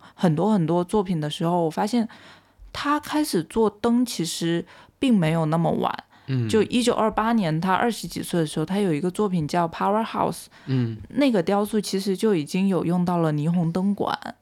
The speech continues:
Speaker 1: 加上你刚刚其实也说了，野口勇他蛮喜欢用一些新鲜材料，
Speaker 2: 嗯。
Speaker 1: 然后用一些很新的素材，我觉得在这方-，在这里也可以看到。然后一九三二年之后，他有一系列那个音乐风向标的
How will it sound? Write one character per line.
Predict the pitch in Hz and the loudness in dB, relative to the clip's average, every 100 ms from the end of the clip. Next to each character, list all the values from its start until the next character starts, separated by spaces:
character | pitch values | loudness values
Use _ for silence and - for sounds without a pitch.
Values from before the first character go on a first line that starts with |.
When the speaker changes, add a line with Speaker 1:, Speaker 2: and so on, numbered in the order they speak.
| - _ _ _ _ | -20 _ _ _ _
Speaker 1:
加 | 233 | 0
上 | 240 240 | 2 4
你 | 175 | 2
刚 | 156 | 0
刚 | 202 220 | 0 0
其 | 208 | -2
实 | 185 | 0
也 | 196 156 | 2 0
说 | 139 175 | 0 2
了， | 180 175 | 2 2
野 | 151 160 | 2 2
口 | |
勇 | 180 170 | 2 0
他 | 165 180 180 - _ _ - | 0 -2 -4 -12 _ _ -20
蛮 | - 170 156 | -6 -2 0
喜 | 180 | 0
欢 | 165 175 180 | 2 2 2
用 | 185 | 2
一 | 175 | 0
些 | 180 | 0
新 | 175 185 | 0 0
鲜 | 175 185 185 | 0 0 -2
材 | - 147 | -2 -4
料， | - 156 - - - | 0 -2 -4 -16 -4
Speaker 2:
嗯。 | 131 110 | -2 0
Speaker 1:
然 | 170 | 0
后 | 165 175 | 2 2
用 | 185 | 2
一 | 180 175 | 2 0
些 | 185 | 0
很 | 180 170 | 0 0
新 | 147 185 | -2 0
的 | 175 | -2
素 | 160 180 | -2 -6
材， | 156 151 | -4 -6
我 | 151 147 | -6 -4
觉 | |
得 | 156 | -4
在 | 160 | -2
这 | 196 190 | -2 -2
方-， | 185 175 - | -2 -4 -6
在 | - 214 | -2 -2
这 | - | 0
里 | 233 160 | 0 0
也 | 139 | -2
可 | - | -4
以 | |
看 | 151 - 156 | -6 -6 -2
到。 | 156 - | -2 -2
然 | - 156 | -2 0
后 | 180 | 0
一 | 208 | 0
九 | 208 165 | 0 0
三 | 208 | 2
二 | 214 | 2
年 | 202 160 | 2 0
之 | 165 | -2
后， | 190 | -2
他 | 185 202 | 0 0
有 | 190 | 0
一 | 151 | 0
系 | 156 214 | -4 -2
列 | 202 196 | 2 2
那 | 175 190 | 2 0
个 | 180 | 0
音 | 196 202 | 2 2
乐 | 220 | 2
风 | 180 202 208 | 2 0 0
向 | 220 208 | 2 -2
标 | 180 190 208 | 0 0 0
的 | 208 151 | 0 -2